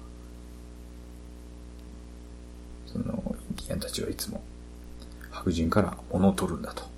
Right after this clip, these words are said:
どさくさに紛れてね、まあ、いろんなものを取っていくんだと言っているんですが、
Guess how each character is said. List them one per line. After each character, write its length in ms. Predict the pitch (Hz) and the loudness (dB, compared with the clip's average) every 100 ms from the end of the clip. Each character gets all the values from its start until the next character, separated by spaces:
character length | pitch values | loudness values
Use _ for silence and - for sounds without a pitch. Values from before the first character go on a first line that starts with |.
| - - - - - - | -12 -12 -12 -12 -12 -2
ど 100 | - | 2
さ 120 | - | 2
く 100 | - | 4
さ 100 | - | 4
に 80 | 80 | 6
紛 200 | 80 87 | 6 6
れ 80 | 78 | 4
て 160 | - | 0
ね、 120 | 95 - - - - - - | -2 -2 -6 -10 -8 -8 0
ま 100 | - | 4
あ、 40 | 87 | 6
い 40 | |
ろ 120 | 87 | 8
ん 20 | 87 | 10
な 60 | |
も 80 | 101 | 12
の 60 | 95 | 12
を 20 | |
取 160 | - 101 | 10 6
っ 20 | |
て 100 | 90 | 6
い 40 | |
く 80 | 87 | 6
ん 60 | 82 | 0
だ 100 | - | -2
と 100 | - - - - | -6 -8 -10 -6
言 80 | - | -6
っ 40 | - | -4
て 120 | - 104 | 8 10
い 80 | |
る 80 | 98 | 12
ん 100 | 90 | 10
で 100 | 82 | 6
す 140 | - 87 | 4 6
が、 300 | 90 85 | 6 4